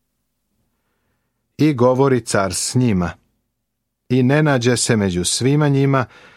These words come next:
ni jedan kao Danilo, Ananija, Misailo i Azarija. I stajahu pred carem." Navuhodonosor je razgovarao sa ova četiri mladića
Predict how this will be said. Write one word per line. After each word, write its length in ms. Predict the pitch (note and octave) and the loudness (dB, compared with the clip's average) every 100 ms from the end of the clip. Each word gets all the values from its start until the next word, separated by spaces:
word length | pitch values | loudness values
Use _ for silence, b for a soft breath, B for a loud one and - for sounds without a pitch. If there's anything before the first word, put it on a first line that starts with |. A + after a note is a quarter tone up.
| B | B
ni 200 | C#3+ D#3 | 0 2
jedan 400 | D3+ F3 D#3 G#2 | 4 2 2 -2
kao 260 | F#2+ G#2 F2+ | -2 -2 -2
Danilo, 640 | F2+ A#2+ C#3+ C#3 C3 A#2 - _ - | 0 0 0 2 2 0 -4 _ -8
Ananija, 680 | F2+ F2 G#2+ B2+ C3+ B2 G2+ _ _ _ _ - | -4 -2 -2 0 0 0 -4 _ _ _ _ -4
Misailo 800 | A2 G2+ - A2+ A#2+ B2 B2 B2 | -2 -2 -2 -2 0 0 0 2
i 120 | A#2+ | 0
Azarija. 600 | A2+ G#2+ G#2 E2+ F2 E2+ - _ _ _ _ _ _ _ _ _ | 0 0 -2 -2 -4 -6 -10 _ _ _ _ _ _ _ _ _
I 120 | - G2 | -8 -6
stajahu 600 | - B2 C3+ B2+ - B2+ | -4 -4 -2 -2 -2 -4
pred 260 | C3 B2 - | -4 -6 -10
carem." 420 | - E2+ E2 E2+ _ _ _ _ _ _ _ _ _ _ _ _ _ _ _ _ _ _ _ _ _ _ _ _ _ _ _ _ b b b b b b b | -6 -6 -6 -10 _ _ _ _ _ _ _ _ _ _ _ _ _ _ _ _ _ _ _ _ _ _ _ _ _ _ _ _ b b b b b b b
Navuhodonosor 1120 | - D3 D3+ - C#3+ C3 B2+ C#3+ D#3 - F#3 | 0 2 2 0 -2 0 2 2 0 0 2
je 140 | E3+ D#3 | 2 2
razgovarao 840 | C3 A2 A2 G#2+ A#2+ C3 C#3 A#2 | 2 0 0 0 0 0 0 -2
sa 200 | - G#2+ | -2 0
ova 240 | G#2 G#2 G2 | 0 0 0
četiri 460 | A2 G#2 A#2+ G#2 | -2 -2 -2 -2
mladića 640 | F#2 F2 F#2 C3+ - D3+ | -2 -2 0 -2 -2 -4